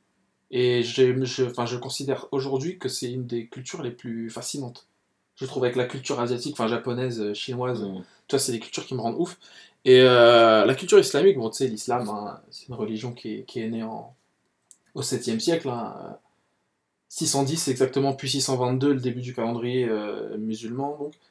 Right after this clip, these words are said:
Speaker 1: avec l'hégire, et cetera, par le, par Ma-, Ma-, Mohammed, en fait, Mahomet, il l'appelle Mahomet, mais maintenant c'est tombé un peu en désuétude ce nom de Mahomet, on l'appelle plus Mou-, Muhammad, et même dans les textes universitaires et tout. Et en fait, bah, c'est,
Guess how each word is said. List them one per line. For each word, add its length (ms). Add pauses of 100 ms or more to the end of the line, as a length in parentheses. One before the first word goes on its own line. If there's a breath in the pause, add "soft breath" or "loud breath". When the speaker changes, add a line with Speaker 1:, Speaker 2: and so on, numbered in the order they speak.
(420)
Speaker 1:
avec 160
l'hégire, 320
et 40
cetera, 380
par 200
le, 240
par 220
Ma-, 140
Ma-, 380 (240)
Mohammed, 400
en 80
fait, 160
Mahomet, 440
il 60
l'appelle 220
Mahomet, 260
mais 80
maintenant 240
c'est 140
tombé 180
un 80
peu 100
en 80
désuétude 460
ce 140
nom 200
de 120
Mahomet, 280
on 100
l'appelle 260
plus 200
Mou-, 180 (340 soft breath)
Muhammad, 440
et 60
même 180
dans 140
les 100
textes 240
universitaires 500
et 40
tout. 160 (520 loud breath)
Et 100
en 60
fait, 260
bah, 480 (420)
c'est, 600